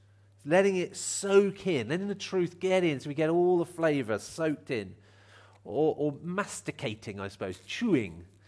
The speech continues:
chewing it over to get all the flavour and all the enjoyment out of it. The word meditation is actually connected to the word for muttering, sort of repeating something over and over to yourself under your breath. Obviously, there's a, a weird way of doing that, a kind of, uh,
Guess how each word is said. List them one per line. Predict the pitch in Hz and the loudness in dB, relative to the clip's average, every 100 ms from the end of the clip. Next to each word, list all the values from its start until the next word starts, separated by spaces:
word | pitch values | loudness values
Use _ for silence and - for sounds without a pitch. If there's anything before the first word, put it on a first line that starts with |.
| - _ | -20 _
chewing | - - 254 233 202 | -8 -2 0 2 2
it | 196 | 2
over | 185 175 127 | 4 4 2
to | 110 | 0
get | 165 165 | 2 4
all | 202 202 | 6 6
the | 196 | 4
flavour | - 180 170 135 117 | 0 0 2 0 -2
and | 131 | 0
all | 175 165 | 0 2
the | 160 | 0
enjoyment | 151 - 156 143 107 104 | -2 -2 0 0 -4 -8
out | 98 - | -12 -12
of | |
it. | - - - _ _ _ _ _ _ _ _ _ _ _ _ _ _ - - | -18 -20 -20 _ _ _ _ _ _ _ _ _ _ _ _ _ _ -20 0
The | 160 | 4
word | 190 | 6
meditation | 180 170 165 185 175 131 | 6 2 4 2 2 2
is | |
actually | 165 156 135 | 2 2 -2
connected | 127 131 117 120 | -4 -4 -4 -8
to | - | -4
the | 131 | 2
word | 139 135 | 2 2
for | 139 | -2
muttering, | 139 175 202 208 151 107 85 87 - - - - - - - | -8 -4 -4 -2 -4 -4 -6 -10 -20 -20 -20 -20 -20 -20 -10
sort | 143 | -4
of | 123 131 | -4 -2
repeating | 143 - 180 156 | -4 0 -2 -2
something | 147 143 123 | -2 0 0
over | 139 131 131 | 0 0 0
and | 135 | 2
over | 127 | 0
to | 113 107 | -2 -8
yourself | 98 113 101 | -4 -2 -2
under | 117 110 | -2 -2
your | |
breath. | 113 110 - - | 0 -2 -4 -2
Obviously, | 196 170 | 0 2
there's | 139 127 | 2 2
a, | 127 - | 0 0
a | 113 | 0
weird | 147 147 | 4 4
way | 123 117 | 4 0
of | 107 | 0
doing | 110 107 | -4 -2
that, | 120 156 | -2 0
a | |
kind | 127 113 | 0 -2
of, | 107 - - - - - | -4 -14 -20 -20 -20 -4
uh, | 107 101 | 0 2